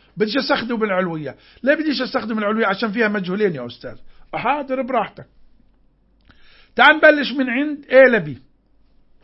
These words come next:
فيش إشي. من عند B ل C في عندي اثنين فولت. من عند C ل E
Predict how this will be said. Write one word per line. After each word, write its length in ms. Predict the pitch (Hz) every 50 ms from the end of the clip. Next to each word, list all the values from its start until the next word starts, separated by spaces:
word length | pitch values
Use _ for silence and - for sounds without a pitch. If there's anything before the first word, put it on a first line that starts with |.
| _ _ _
فيش 240 | - 240 254 - -
إشي. 200 | 196 185 - 180
من 120 | 185 214 220
عند 260 | 247 269 254 220 233
B 20 |
ل 200 | 254 247 233 214
C 120 | 208 - 156 127 - _ _ - _ _
في 140 | - 240 240
عندي 180 | 247 254 233 240
اثنين 320 | 240 - 240 233 233 208
فولت. 280 | 190 190 160 143 - 185
من 100 | 196 202
عند 180 | 220 254 262
C 100 | - -
ل 320 | 277 269 240 226 196 180
E 40 | 147